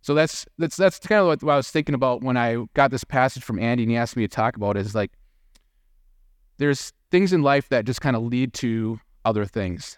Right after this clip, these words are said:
And so let's read in Colossians, Colossians one, nine through fourteen, and we can kind of see this picture, what Jesus is saying here, what Paul's writing about. So open your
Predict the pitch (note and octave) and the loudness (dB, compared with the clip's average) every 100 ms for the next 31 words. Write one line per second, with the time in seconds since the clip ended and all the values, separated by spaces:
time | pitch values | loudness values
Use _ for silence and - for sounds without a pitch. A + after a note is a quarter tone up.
0 | - C3 - C#3 C#3 D#3+ - - C#3 D3 | -8 -6 0 0 2 0 -2 -6 -4 0
1 | D#3 D3 D3+ B2+ - B2 B2 B2 - G#2+ | 0 0 -4 -6 -4 0 2 0 -2 -4
2 | A2+ - _ _ _ - A2+ A#2+ B2+ A2 | -4 -10 _ _ _ -2 0 2 0 0
3 | A2 B2 B2+ A#2 B2 B2 - A#2 A#2+ A2+ | 0 0 2 2 0 -2 -4 -6 -2 -4
4 | - C3 B2 A#2 A#2 B2 C3+ C3 - B2+ | -2 -2 0 -2 -4 -4 -2 -2 -2 -4
5 | A2 - C3+ - B2 G#2 A2 _ _ _ | -4 -4 -6 -4 -4 -6 -8 _ _ _
6 | - A2+ G#2 A#2+ A2+ G#2 F#2+ B2 A#2+ G#2 | -6 -4 0 0 0 -2 -2 0 2 2
7 | G#2 G#2+ G2+ F#2 - A2+ G2+ A2 A2+ G#2+ | 2 0 -4 -6 0 0 0 0 2 2
8 | G2+ G#2+ - _ _ _ _ _ - C#3+ | 0 -2 -6 _ _ _ _ _ -4 0
9 | C3+ D#3+ D#3 C#3 A#2+ | 2 2 0 0 -2